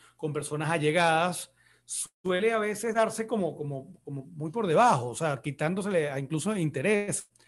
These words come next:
¿Y qué más importante en una sociedad que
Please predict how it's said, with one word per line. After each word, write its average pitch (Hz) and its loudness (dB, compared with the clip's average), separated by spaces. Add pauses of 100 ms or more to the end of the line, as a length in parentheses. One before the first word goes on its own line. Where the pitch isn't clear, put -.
(480)
¿Y 180 -6 (180)
qué 226 6
más 254 2
importante 180 0
en 185 0
una 170 -2
sociedad 156 -2
que 180 -4